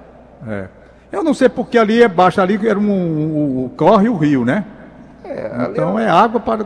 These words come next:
Speaker 2: é molhado ali, né? O so-, o solo
Speaker 1: Sempre,
Speaker 2: é
Speaker 1: sempre. Mas pedi os engenheiros pra dar uma explicação, porque a obra é... não acaba não. Todos os anos tem isso mesmo, ele tem razão. Paulinho, vou registrar aqui hoje a missa de sétimo dia,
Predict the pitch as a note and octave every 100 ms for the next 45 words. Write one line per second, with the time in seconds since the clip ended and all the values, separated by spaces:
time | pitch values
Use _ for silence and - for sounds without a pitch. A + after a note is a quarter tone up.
0 | - - D#3+ F#3 D#3 B2+ A#2+ A2+ G2+ G#2+
1 | D#3 - - C#3+ C3 - - E3 F#3 F#3+
2 | D#3+ C#3+ B2+ A2 - - C#4 B3+ - -
3 | - - - A#3+ G3+ G#3 F3+ D#3 E3+ F3+
4 | - F3+ D#3+ C#3 D#3 D3 - D3+ C3+ A#2
5 | E3 - - C#3+ C#3+ D3 C3+ G#2+ - -
6 | - D3 C#3+ D#3+ D3+ C3+ C3 B3 F3+ G3+
7 | G#3 G3+ F3+ D3 C3 C3 D3+ C#3+ D3 G2
8 | E2+ - - - - - - G#3 E3+ F2+
9 | - - - D#3+ F3+ D#3 - D3 C3+ C#3
10 | C3+ C3+ B2 B2 C3 A2+ A#2 A2+ G#2 G2+
11 | F2+ - C3+ - G#2+ A2 D#3 G#2+